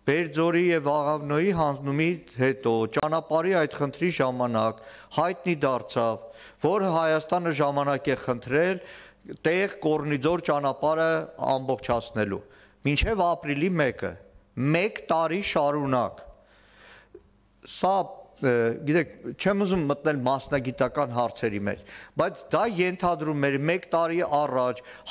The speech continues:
համապարփակ ծրագրավորում, պլանավորում, ը, տարբեր ստորաբաժանումների, որտեղ գործ ունեն և զինված ուժերի, և սահմանապահ զորքերի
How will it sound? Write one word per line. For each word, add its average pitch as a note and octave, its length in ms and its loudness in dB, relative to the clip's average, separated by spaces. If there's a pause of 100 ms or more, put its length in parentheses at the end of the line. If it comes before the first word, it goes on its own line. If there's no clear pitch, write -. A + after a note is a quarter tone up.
համապարփակ F#3 920 0
ծրագրավորում, C#3 960 0 (160)
պլանավորում, D3+ 960 0
ը, - 640 -4 (160)
տարբեր F3+ 440 0
ստորաբաժանումների, E3+ 1200 2 (400)
որտեղ D3 320 0
գործ E3 300 0
ունեն D3+ 240 0
և G3+ 260 0
զինված A3 540 0
ուժերի, A3 320 0
և - 200 0
սահմանապահ D#3 680 0
զորքերի C3 500 0